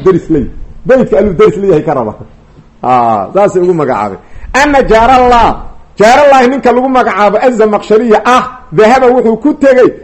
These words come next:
ilaa anna baata, lafdiga baata la yidhaah, ayda noqoshay ta'ti inay ku timaad bimacnaa saara. Wa mith-, wa mathala, wuxuu ku mithaaliyey Zamakhshari. Lidaalika, Ityaankaas biqowlihi, nabiga qowlkiisa, sallallahu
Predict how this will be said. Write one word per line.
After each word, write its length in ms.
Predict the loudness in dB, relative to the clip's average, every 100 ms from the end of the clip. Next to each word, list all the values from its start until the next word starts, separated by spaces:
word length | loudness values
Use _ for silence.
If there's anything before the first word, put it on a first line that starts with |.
| -2
ilaa 260 | 2 2 0
anna 180 | -2 -2
baata, 420 | 0 0 0 0
lafdiga 360 | 0 0 -2 0
baata 340 | 0 0 0
la 100 | 2
yidhaah, 300 | 2 2 0 -4 -6
ayda 300 | -2 0 0
noqoshay 420 | 0 0 0 2 2
ta'ti 260 | 2 -2 0
inay 160 | 0
ku 120 | 0
timaad 260 | -4 -2 -2 -4
bimacnaa 440 | -4 -2 -2 -4 -4
saara. 380 | -2 0 0 -2 -10 -6
Wa 100 | 0 2
mith-, 360 | 2 -2 -8 -2
wa 120 | 0
mathala, 500 | 2 0 0 2 2 0 -8 -10
wuxuu 260 | 0 0
ku 120 | 2 0
mithaaliyey 580 | 0 0 2 2 4 2
Zamakhshari. 560 | 2 -2 -2 -2 -2 -8 -10
Lidaalika, 920 | -2 0 4 4 4 2 -2 -2 -2 -2 -10 -4
Ityaankaas 920 | -4 0 0 0 -2 -2 -2 0 -2 -6 -6
biqowlihi, 480 | -2 2 2 2 2
nabiga 280 | 0 0 0
qowlkiisa, 520 | 2 0 0 -4 -2
sallallahu 560 | 0 0 2 4 4